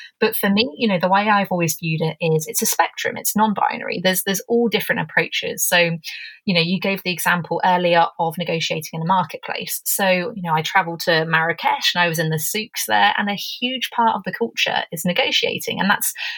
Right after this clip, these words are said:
something that's really rewarding as well for the market vendors. It's part of the culture, it's part of what you do.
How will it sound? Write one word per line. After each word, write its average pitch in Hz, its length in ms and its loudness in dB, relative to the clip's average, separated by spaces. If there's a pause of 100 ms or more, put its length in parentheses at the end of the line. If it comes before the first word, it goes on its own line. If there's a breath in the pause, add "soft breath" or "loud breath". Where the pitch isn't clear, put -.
(100)
something 226 300 0
that's 190 200 2
really 202 560 0
rewarding 170 520 0
as 160 120 -2
well 165 180 4
for 165 100 -8
the 190 80 -2
market 247 540 0
vendors. 160 440 0
It's - 140 -10
part 202 260 -2
of 196 60 -6
the - 120 -18
culture, 180 300 -4
it's 165 260 -2
part 185 220 0
of 180 80 -8
what 170 180 -4
you 170 120 -8
do. 202 200 0